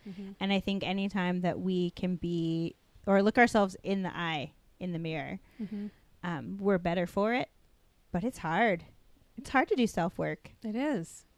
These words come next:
Speaker 1: So is there anything that we haven't talked about yet that you felt like, "Oh, I really wanted to make sure that I said this. Ooh, okay, I just was looking through here quick, and I'm gonna say something."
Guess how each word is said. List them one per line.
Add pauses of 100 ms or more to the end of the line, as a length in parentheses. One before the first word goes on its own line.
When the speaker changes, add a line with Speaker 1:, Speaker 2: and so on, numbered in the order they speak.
(200)
Speaker 1:
So
is
there
anything
that
we
haven't
talked
about
yet (100)
that
you
felt
like, (120)
"Oh,
I
really
wanted
to
make
sure
that
I
said (440)
this. (120)
Ooh,
okay,
I
just (100)
was
looking
through
here
quick,
and
I'm
gonna
say
something."